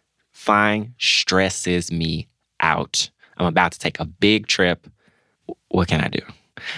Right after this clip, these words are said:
And so I don't know if this is right for everybody, but the conversation I had with my doctor, I was prescribed anti-anxiety medication to be able to fly.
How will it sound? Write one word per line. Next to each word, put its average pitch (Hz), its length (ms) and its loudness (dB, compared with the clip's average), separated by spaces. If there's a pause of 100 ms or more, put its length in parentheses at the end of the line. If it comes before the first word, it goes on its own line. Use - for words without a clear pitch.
(120)
And 117 180 6
so 110 400 2 (120)
I 107 100 6
don't 135 120 2
know 135 160 2
if 117 180 -2
this 104 260 -2
is 104 100 -2
right 90 160 4
for 87 100 0
everybody, 151 500 2
but - 140 -2
the - 60 -8
conversation 123 460 0
I 101 120 2
had 104 160 4
with 87 120 -4
my 95 160 2
doctor, 110 480 2 (400)
I 98 140 4
was 117 100 0
prescribed 110 760 2 (120)
anti-anxiety 110 640 -2
medication 82 640 -2
to - 200 -2
be 92 280 0
able 98 320 2
to 95 440 0
fly. 131 420 0